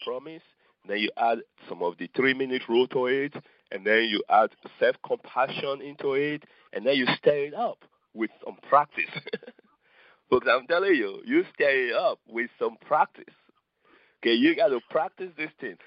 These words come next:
You have to start to look at happiness as a skill. That when you are prepared and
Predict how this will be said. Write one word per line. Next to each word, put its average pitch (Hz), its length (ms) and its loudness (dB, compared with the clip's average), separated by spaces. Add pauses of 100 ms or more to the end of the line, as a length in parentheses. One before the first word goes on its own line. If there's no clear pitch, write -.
(100)
You 139 180 2
have 185 160 -2
to 156 100 -6
start 147 280 -4
to 147 60 -4
look 131 340 0
at 123 100 4
happiness 135 640 -2 (120)
as 110 200 -4
a 101 80 -8 (120)
skill. 95 500 -2 (460)
That 117 220 2
when 120 220 -4
you 170 180 2
are 151 140 0
prepared 117 880 -2 (320)
and 113 100 -2